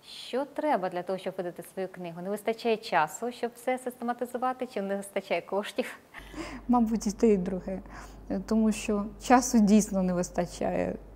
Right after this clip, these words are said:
Speaker 2: Таке враження, якби, е, в добі було сорок вісім годин, і їх би не вистачало. Ну і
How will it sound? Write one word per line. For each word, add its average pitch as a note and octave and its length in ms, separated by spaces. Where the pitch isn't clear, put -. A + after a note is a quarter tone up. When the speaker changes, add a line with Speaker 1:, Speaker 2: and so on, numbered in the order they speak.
Speaker 2:
Таке G3 240
враження, G3+ 440
якби, F#3 320
е, G3 100
в - 260
добі F#3+ 280
було F#3+ 280
сорок G3+ 380
вісім A3 480
годин, F3+ 460
і F#3+ 140
їх F3+ 120
би E3 180
не D#3+ 100
вистачало. F3+ 760
Ну C4+ 260
і F#3+ 440